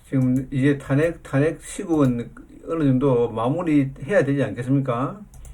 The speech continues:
하늘이 진노를 하지, 한 것 같기도 하고요. 예, 집안이 보십시다. 집에 불이 나잖아요.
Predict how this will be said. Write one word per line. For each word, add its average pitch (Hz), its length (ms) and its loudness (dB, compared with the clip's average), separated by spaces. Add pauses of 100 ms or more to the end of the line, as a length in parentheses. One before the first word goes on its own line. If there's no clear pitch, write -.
(880)
하늘이 139 840 4
진노를 143 640 2
하지, 165 360 0 (340)
한 240 140 0
것 208 320 -2
같기도 127 360 -2
하고요. 135 680 -2 (840)
예, 131 160 -2
집안이 127 1300 2
보십시다. 131 640 -2
집에 196 420 2
불이 196 360 0
나잖아요. 131 840 0